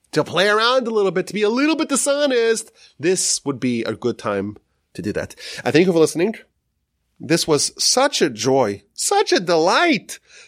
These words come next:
to study this week's Parsha and the Korach story with you this week.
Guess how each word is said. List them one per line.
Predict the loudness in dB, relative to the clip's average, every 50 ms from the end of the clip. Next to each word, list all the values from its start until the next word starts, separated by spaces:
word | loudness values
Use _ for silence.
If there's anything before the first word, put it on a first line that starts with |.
| _ -4
to | -2
study | -2 0 0 0 0 0
this | -2 -2
week's | -4 -6 -4
Parsha | -2 0 0 0 0 0 2 2 0 0 -2 -8 -10 -4
and | 0 0 0 0 -2 -4 -10 _ -2
the | 0 0 0
Korach | -2 -4 -2 0 0 2 2 2 0 0
story | -4 -6 -4 -2 0 2 2 0 0
with | 0 0 -2 -2 -4 -4
you | -4 -2 0
this | 0 0 0 -2 -2
week. | -2 -2 -2 -4 -6 -12 -20